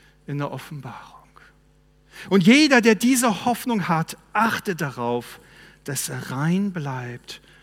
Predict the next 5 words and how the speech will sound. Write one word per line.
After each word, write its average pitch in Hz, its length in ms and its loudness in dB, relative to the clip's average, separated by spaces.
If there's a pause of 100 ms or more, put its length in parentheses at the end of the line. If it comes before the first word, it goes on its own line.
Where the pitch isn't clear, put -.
(380)
so 139 520 -8 (500)
wie 117 140 -8
Christus - 840 -12 (640)
rein 117 540 -12 (460)
ist. - 640 -20